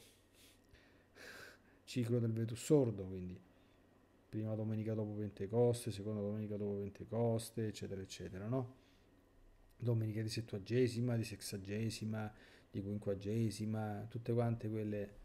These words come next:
eh, ehm, ricorrenze e modalità, ecco, di conteggiare l'anno liturgico che adesso sono scomparse. Però anche quello è uno,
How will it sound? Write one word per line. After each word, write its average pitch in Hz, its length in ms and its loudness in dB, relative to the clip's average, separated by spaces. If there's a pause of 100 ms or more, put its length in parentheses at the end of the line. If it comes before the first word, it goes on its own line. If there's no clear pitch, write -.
(540)
eh, - 220 -10 (1040)
ehm, - 120 -14 (1200)
ricorrenze 127 1120 4 (340)
e 123 100 -2
modalità, 117 720 4
ecco, 104 200 -4
di 104 100 -4
conteggiare 104 560 -2
l'anno 110 240 0
liturgico 107 460 0
che 104 40 -2
adesso 101 400 -4 (280)
sono 98 200 -6
scomparse. - 640 -10 (2250)
Però 127 160 6
anche 123 160 2
quello 120 240 4
è 127 80 -2
uno, 104 300 -2